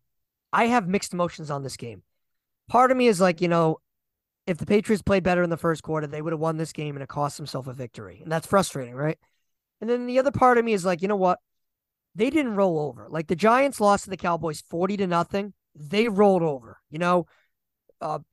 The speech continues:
the Patriots did not, you know, they fought and clawed to get back into the game. Defensively, this was their best defensive game plan they've had probably in the last, like, three years. I thought Christian Gonzalez popped. I thought he was awesome in this game.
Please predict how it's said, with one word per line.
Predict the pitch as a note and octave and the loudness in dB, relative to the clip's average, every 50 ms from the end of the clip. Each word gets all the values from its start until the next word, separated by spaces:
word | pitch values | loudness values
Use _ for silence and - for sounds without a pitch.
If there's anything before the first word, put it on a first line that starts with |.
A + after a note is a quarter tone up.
| _ | _
the | - E3 | -10 -4
Patriots | D#3 G#3 B3 B3+ - - B3+ A3+ D#3+ - | 2 2 2 2 2 2 0 0 0 0
did | - A3 F#3 | -2 0 0
not, | G3 F#3+ F#3 F#3 | 2 2 0 0
you | F3 | -2
know, | F3+ F3+ | -2 -4
they | E3+ F3+ F3 | -4 -4 -6
fought | - _ - F3+ F#3+ F#3+ F#3+ | -8 _ -2 0 0 0 -2
and | F#3 - | -4 -8
clawed | - F3 F3 F3 E3 | -4 0 0 0 0
to | E3 | -2
get | D#3+ D3 | -6 -6
back | - D#3+ D#3 D#3+ E3 - | -4 -4 -4 -6 -6 -8
into | F3 E3 | -8 -8
the | E3+ D#3 | -8 -6
game. | D#3 D#3+ D#3 D#3 | -6 -6 -6 -6
Defensively, | - D3+ - - G3 A3 - - B3 G3+ G#3+ G#3+ G#3+ F#3+ _ _ _ _ _ _ - | -8 -8 -4 -2 -2 -2 -2 -4 -6 -2 -2 -2 -2 -2 _ _ _ _ _ _ -10
this | D3 D#3 A3+ A#3+ - | -4 -2 -2 -2 0
was | - C4 G#3+ | -2 -2 0
their | - A#3+ G#3+ | 2 2 2
best | E3 - F#3+ G3 G#3 - - - | 2 2 0 0 0 -2 -4 -8
defensive | - - G3 G3 F3 - F#3 D#3 | -6 -4 -4 -4 -4 -6 -10 -8
game | D3+ D#3+ E3+ G3 E3+ | -6 -6 -6 -6 -4
plan | D#3+ E3+ F3 E3+ E3 | -4 -4 -4 -4 -4
they've | E3 D#3+ D#3 | -4 -6 -6
had | D#3 D#3 D#3+ D#3+ D3+ | -4 -2 -2 -2 -2
probably | - D#3+ D#3 D#3+ E3 E3 | -2 -2 -2 0 -2 -2
in | D#3+ C#3+ | -4 -4
the | C#3 | -6
last, | C#3+ C#3+ C3+ - | -6 -6 -6 -8
like, | C3+ B2 - | -12 -16 -12
three | - C3+ D#3 D#3 | -10 -8 -8 -8
years. | C#3+ C3+ C#3 C#3+ C#3+ D3 C#3+ - _ _ _ _ _ _ _ - - | -8 -8 -8 -6 -6 -6 -8 -8 _ _ _ _ _ _ _ -8 -6
I | F3+ | -4
thought | F3+ - G#3+ F#3 - | 0 0 0 0 0
Christian | - F#3+ E3+ - F3+ | -2 -4 -4 -4 -6
Gonzalez | F3+ E3 C#3+ D#3 D3+ D3+ D3+ D3+ C3+ - | -6 -6 -4 -2 -2 -2 0 -2 -4 -6
popped. | - - E3 D#3 D#3 - - - - - | -6 -4 -2 -2 -2 -4 -8 -14 -16 -14
I | |
thought | D3+ F3 D#3+ | -10 -8 -6
he | D#3+ | -6
was | D3 - - - | -8 -10 -12 -10
awesome | - C#3+ D#3 D#3 D#3 - D#3+ D#3+ | -4 -2 -2 -2 -2 -4 -8 -8
in | D#3+ | -8
this | D#3 D3+ - | -8 -10 -8
game. | - E3+ E3 E3 E3 D#3 | -6 -6 -4 -4 -6 -8